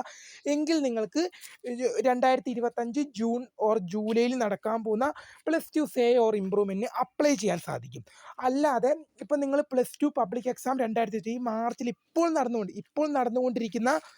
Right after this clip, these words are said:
ആ, പ്ലസ് ടു പബ്ലിക് എക്സാമിന് നിങ്ങൾ അപ്ലൈ ചെയ്തിട്ടില്ല, നിങ്ങൾ സേ എക്സാം ആണ് എഴുതാനിരിക്കുന്നതെങ്കിൽ നിങ്ങൾക്ക് എന്ത് ചെയ്യാൻ പറ്റില്ല,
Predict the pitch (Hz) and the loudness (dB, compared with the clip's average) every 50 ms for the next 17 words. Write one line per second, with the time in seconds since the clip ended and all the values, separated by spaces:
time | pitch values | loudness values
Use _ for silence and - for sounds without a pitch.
0 | _ _ _ _ _ _ _ _ - - 247 240 233 233 - - - 240 - - | _ _ _ _ _ _ _ _ -4 0 4 4 4 4 4 2 2 2 2 0
1 | - 285 294 - - 254 185 180 233 247 - 254 240 - - 254 247 240 262 277 | 0 0 0 2 2 0 0 0 -2 -2 0 -2 -2 -2 0 0 2 2 2 2
2 | 254 233 226 240 254 - - - 175 - _ _ - 247 262 285 285 - - 220 | 0 2 2 2 2 0 0 -2 -6 -6 _ _ 2 6 6 6 4 4 2 2
3 | 208 214 208 254 233 - 226 190 175 196 208 139 - - - - - - - - | 2 2 2 2 0 0 0 2 2 2 2 0 -2 -8 -20 -20 -20 -10 -4 0
4 | 262 262 277 285 277 - - - 247 240 247 277 294 294 294 - - - - 285 | 2 4 4 2 2 0 -2 2 4 6 6 6 4 2 0 -2 -6 -4 0 0
5 | 285 285 277 254 233 240 247 233 220 208 220 240 240 240 226 185 202 - - 233 | 0 0 0 0 0 0 2 2 2 2 2 2 2 2 2 0 -2 -2 -2 0
6 | 233 226 220 226 294 320 311 269 247 254 269 294 294 294 - 254 233 226 226 233 | 0 0 2 2 2 2 2 2 0 0 0 0 0 0 -2 -2 -2 0 0 0
7 | 226 226 208 214 202 202 202 | 0 0 -2 -4 -4 0 0